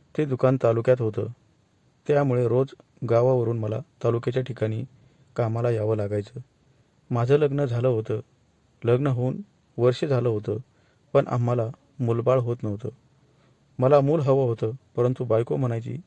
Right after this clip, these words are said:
"एवढ्या लवकर काय करायचंय लेकरांचं?" यामुळे ती मुलं होऊ देत नव्हती. तिच्या आईबाबांनाही तिने सांगितलं होतं, पण माझ्या आईबाबांना म्हणण्याची माझी हिंमत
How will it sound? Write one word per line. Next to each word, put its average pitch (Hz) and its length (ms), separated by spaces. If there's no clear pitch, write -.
"एवढ्या 127 260
लवकर 117 300
काय 120 200
करायचंय 110 380
लेकरांचं?" 107 500
यामुळे 131 360
ती 139 280
मुलं 123 180
होऊ 120 260
देत 127 160
नव्हती. 113 320
तिच्या 147 280
आईबाबांनाही 127 680
तिने 127 200
सांगितलं 120 440
होतं, 110 300
पण 131 120
माझ्या 120 400
आईबाबांना 110 560
म्हणण्याची 127 500
माझी 110 260
हिंमत 113 280